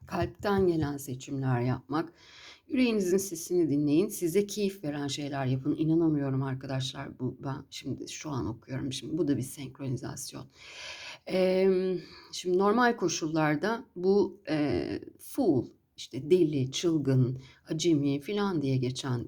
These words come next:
literatürde, e, sıfır.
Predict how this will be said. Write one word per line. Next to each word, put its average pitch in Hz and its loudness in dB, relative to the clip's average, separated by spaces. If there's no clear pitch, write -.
literatürde, 139 -4
e, 101 -6
sıfır. - -10